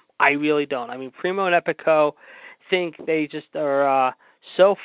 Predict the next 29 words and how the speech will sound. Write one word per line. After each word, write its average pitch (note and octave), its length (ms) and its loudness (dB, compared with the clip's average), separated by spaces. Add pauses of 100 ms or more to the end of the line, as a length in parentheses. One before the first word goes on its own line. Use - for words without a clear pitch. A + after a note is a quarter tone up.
(120)
funny F#3 240 -2
with C#3+ 180 -4
their D#3 120 0
new D#3+ 260 -2
gimmick, D3+ 320 -2
however, C3+ 500 0
the C3 180 -8
Shining D#3 280 -2
Stars D3 220 -2
of - 60 -20
the - 60 -4
Caribbean, C#3 640 -2
it's - 320 -8
not C#3+ 220 2 (120)
funny. C#3 300 -2 (320)
And C#3+ 80 -2
as C#3+ 140 -4
far G3 160 4
as F3+ 140 0
Carlito D3+ 460 2
goes, C#3 340 0
however, C3+ 440 0
the B2+ 60 -4
whole G3 320 -2
Apple C#3+ 440 -2
gimmick, D3 400 -2 (380)
that's - 300 4
just F#3+ 200 -14
a D#3 40 -12